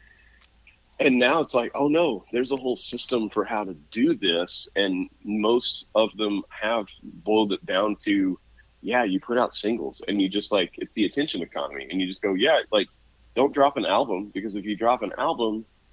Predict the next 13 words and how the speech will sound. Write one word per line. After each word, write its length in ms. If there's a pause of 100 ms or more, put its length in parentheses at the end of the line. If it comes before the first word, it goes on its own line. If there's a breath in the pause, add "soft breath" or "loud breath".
(120)
you 180
only 240
get, 240
like, 300
seven 420
days 260
worth 220
of 80
attention 460
for 140
that. 240 (120)
And 160
then 380